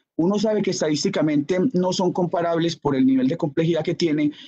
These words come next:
pero nosotros empezamos a identificar que hay patrones de comportamiento que sí se deben intervenir. En este caso, el énfasis de nosotros está en el círculo verde,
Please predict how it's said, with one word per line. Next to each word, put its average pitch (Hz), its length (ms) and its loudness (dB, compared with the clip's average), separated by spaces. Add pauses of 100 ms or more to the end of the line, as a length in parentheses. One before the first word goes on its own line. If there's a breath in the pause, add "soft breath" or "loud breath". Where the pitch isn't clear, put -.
(160 loud breath)
pero 190 120 2
nosotros 196 380 0
empezamos 151 460 0
a 170 80 0
identificar 170 600 0
que - 120 -2
hay 135 80 2
patrones 160 420 0
de 160 100 -2
comportamiento 160 680 -2
que 135 100 0
sí 131 80 0
se 143 120 -2
deben 135 200 2
intervenir. 117 640 2 (420)
En 151 140 0
este 165 240 -2
caso, 196 460 0
el 151 140 2
énfasis 170 340 0
de 147 100 2
nosotros 190 600 0
está 139 500 -2
en 170 160 0
el 156 80 2
círculo 151 460 0
verde, 160 400 0